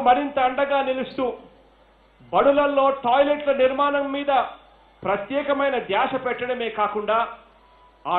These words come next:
టాయిలెట్ల maintenance కోసం మరింతగా ధ్యాస పెట్టడమే కాకుండా, ఆ ప్రతి చిట్టి తల్లికి కూడా ఇబ్బంది రాకూడదు అనే ఉద్దేశంతో నెలకు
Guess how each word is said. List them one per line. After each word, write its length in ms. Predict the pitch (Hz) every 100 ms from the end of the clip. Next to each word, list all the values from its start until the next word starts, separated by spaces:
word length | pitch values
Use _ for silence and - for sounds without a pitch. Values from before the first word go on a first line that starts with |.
| 175
టాయిలెట్ల 480 | 196 233 262 262 254 202
maintenance 560 | 196 254 285 277 269 - - 226 247
కోసం 280 | 240 254 180 - - _ _ _ _ _ _ _
మరింతగా 680 | 120 131 185 294 285 294 277 254
ధ్యాస 200 | 214 247 254 226
పెట్టడమే 440 | 220 247 254 247 226
కాకుండా, 380 | 208 214 208 233 247 - - _ _ _ _ _ _ _ _ _ _ -
ఆ 120 | 165 185
ప్రతి 280 | 214 226 254 247
చిట్టి 240 | 254 262 277
తల్లికి 360 | 285 277 277 262 254
కూడా 180 | 247 233 226
ఇబ్బంది 320 | 190 269 269 233
రాకూడదు 460 | 240 262 285 277 277
అనే 120 | 262 247 247
ఉద్దేశంతో 560 | 240 240 240 233 247 208 185 - - _ _ _ _ _ -
నెలకు 440 | 135 165 277 277